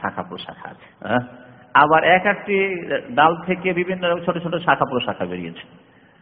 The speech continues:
তো ঈমানের ওই রকমই অনেকগুলি শাখা প্রশাখা আছে, আর সবগুলি সমান সমান নয়। যেমন একটি গাছের ডাল সবগুলি একই রকম মোটা নয়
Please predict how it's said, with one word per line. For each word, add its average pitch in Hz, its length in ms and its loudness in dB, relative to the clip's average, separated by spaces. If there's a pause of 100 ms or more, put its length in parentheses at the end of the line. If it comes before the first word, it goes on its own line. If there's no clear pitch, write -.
(260)
তো 180 100 10 (560)
ঈমানের 202 520 8
ওই 196 200 8
রকমই 202 400 4
অনেকগুলি 190 480 4
শাখা 170 380 6
প্রশাখা 156 480 4
আছে, 117 180 4
আর 127 80 6 (120)
সবগুলি 208 420 8
সমান 185 400 6
সমান 143 380 0
নয়। 101 100 -2
যেমন 143 180 2
একটি 156 320 4
গাছের 165 360 4
ডাল 147 220 8 (140)
সবগুলি 185 440 2
একই 160 240 4
রকম 147 280 0
মোটা 113 200 -4
নয় 85 220 -8